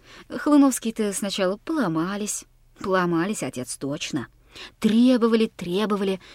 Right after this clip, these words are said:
и бог знает, чего требовали. Да ведь дурачьё, батюшка, народ глупый. А мы, батюшка, милостью твоей благодарность заявили и Миколая Миколаевича, посредственника,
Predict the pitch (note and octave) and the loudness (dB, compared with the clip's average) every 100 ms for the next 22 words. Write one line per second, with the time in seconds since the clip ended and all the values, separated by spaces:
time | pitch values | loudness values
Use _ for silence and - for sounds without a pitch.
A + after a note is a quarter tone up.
0 | - _ G3+ G#3+ F#3 G#3 D#4+ F4+ C#4+ D#4+ | -20 _ 0 0 2 2 4 4 6 8
1 | F4 E4 - E4+ F4 D#4 E3+ D3 C#3+ C#3+ | 6 2 -2 -2 0 0 0 -2 -4 -6
2 | - _ _ - - - A3 C4+ - A3 | -12 _ _ -20 -16 0 4 4 2 2
3 | C4 C4 B3 - B3 D#3+ D#3 - - E3+ | 4 4 2 0 0 0 -4 -6 -10 -12
4 | - F#3 F#3+ F#3 F3 E3 D#3+ - D#3+ _ | -8 -4 -2 -2 -2 -4 -4 -8 -14 _
5 | _ - - - F#3 D#3+ D3+ F3 A#3+ A#3+ | _ -20 -10 -4 0 2 2 4 4 4
6 | G#3+ F3 D#3+ - E3 E3 G3 A3+ G3 F#3+ | 2 0 -6 -4 -2 0 2 2 0 -6
7 | F3+ F3 F#3 A3+ - - - F#3 G#3+ G#3 | -4 -2 0 0 -2 -18 -14 -2 0 2
8 | G#3 F#3+ A3+ C#4+ D4 A3+ A#3 G#3 F#3+ E3+ | 2 2 4 6 6 6 4 4 2 0
9 | E3+ - - A3+ A3 A3 A3+ G#3+ G#3 A3+ | -2 -10 6 6 8 6 6 4 0 2
10 | A#3 G#3 - F3+ F#3+ D4+ D4 - D#3+ - | 4 4 2 -2 2 2 2 0 -4 -8
11 | - - C4 C#4 C4+ F3+ - F3+ F3 F#3 | -14 -2 0 4 4 4 0 0 0 0